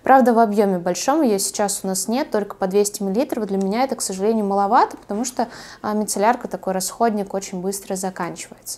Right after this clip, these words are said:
Что касается гидрофильного масла, здесь у меня повтор за повтором, почти пустая упаковка от масла Bioderma Sensibio, которое вышло не так давно, его сейчас активно рекламируют блогеры,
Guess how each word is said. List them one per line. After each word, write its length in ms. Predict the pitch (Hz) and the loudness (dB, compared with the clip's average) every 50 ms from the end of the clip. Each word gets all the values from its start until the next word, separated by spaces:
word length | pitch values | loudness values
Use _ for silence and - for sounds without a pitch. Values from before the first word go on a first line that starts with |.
| - _ | -14 _
Что 200 | - - 302 320 | 0 2 2 2
касается 460 | - 320 - 294 277 269 254 - 240 | 4 2 4 6 6 6 6 4 0
гидрофильного 600 | 202 214 208 220 220 - 226 214 196 190 190 185 | 0 2 0 0 0 0 0 0 2 0 0 0
масла, 440 | 185 190 220 294 381 - - 330 294 | 0 2 2 2 0 0 0 0 0
здесь 300 | 226 208 208 220 - - | 2 2 2 2 2 0
у 60 | 214 | 0
меня 140 | 208 196 190 | 0 0 0
повтор 400 | 190 208 202 - - 226 208 190 | -2 -4 -4 -2 0 2 2 2
за 120 | 190 190 | 0 -2
повтором, 640 | 180 - 190 190 - - 233 254 311 359 359 311 262 | -4 -4 -6 -6 -2 2 4 4 6 6 4 2 0
почти 380 | - 220 - - - - 233 | -2 -4 -6 -6 -4 -4 -4
пустая 500 | 233 - 220 220 - - 233 214 208 202 | -2 -2 -4 -4 -2 0 2 4 4 2
упаковка 880 | 190 - 196 - 208 208 - - 220 208 202 208 - - 196 190 185 185 - | 0 -2 -4 -6 -8 -6 -2 0 2 2 0 -2 -4 -4 -2 -2 -2 -2 0
от 420 | - 196 202 196 190 190 190 - - | 0 2 2 2 2 0 -2 -6 -6
масла 520 | 185 185 196 202 202 196 196 - - 185 | -4 -2 0 2 2 2 0 -2 -4 -6
Bioderma 500 | 180 190 185 180 185 190 190 196 196 196 | -4 -4 -4 -4 -4 -4 -4 -4 -4 -4
Sensibio, 720 | 196 - - 190 185 - - 302 349 415 370 339 330 311 | -4 -6 -6 -6 -6 -4 -4 -2 -2 0 0 0 0 0
которое 320 | 311 262 240 247 247 247 233 | 0 -2 -2 0 0 2 2
вышло 320 | 226 233 233 233 - 226 | 2 2 0 0 -2 -2
не 100 | 220 214 | -2 0
так 240 | 202 214 208 202 196 | 0 0 0 0 0
давно, 240 | 196 196 196 202 202 | -2 -2 0 0 0
его 160 | 202 190 185 | 0 -2 -2
сейчас 340 | 190 - - - 190 - - | -4 -6 -6 -6 -6 -4 -6
активно 360 | 190 185 - 196 190 196 190 | -6 -6 -6 -6 -6 -4 -6
рекламируют 560 | 185 180 - 190 185 185 185 185 185 185 175 | -6 -6 -6 -6 -4 -4 -4 -4 -4 -4 -6
блогеры, 500 | 185 196 233 285 359 339 320 285 277 269 | -2 2 4 4 4 4 4 2 2 0